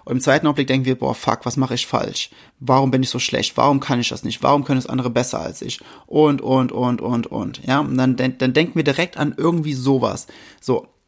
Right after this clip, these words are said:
aber es ist nichts persönlich. Die Menschen, das ist nichts Persönliches an uns.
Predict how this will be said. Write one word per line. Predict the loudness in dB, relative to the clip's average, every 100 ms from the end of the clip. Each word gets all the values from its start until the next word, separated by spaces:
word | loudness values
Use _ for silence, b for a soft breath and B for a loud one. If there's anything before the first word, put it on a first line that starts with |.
| -2
aber | 2 2 2
es | 0
ist | -4
nichts | -4 -4 -6
persönlich. | -6 -2 2 2 0 -2
Die | -2
Menschen, | 2 2 0 -2 -4 -8 B B B -14 -14 -14 -14 -12 -8
das | -4
ist | -2 -2
nichts | -2 0
Persönliches | 0 2 0 0
an | -4 -2
uns. | 0 2 0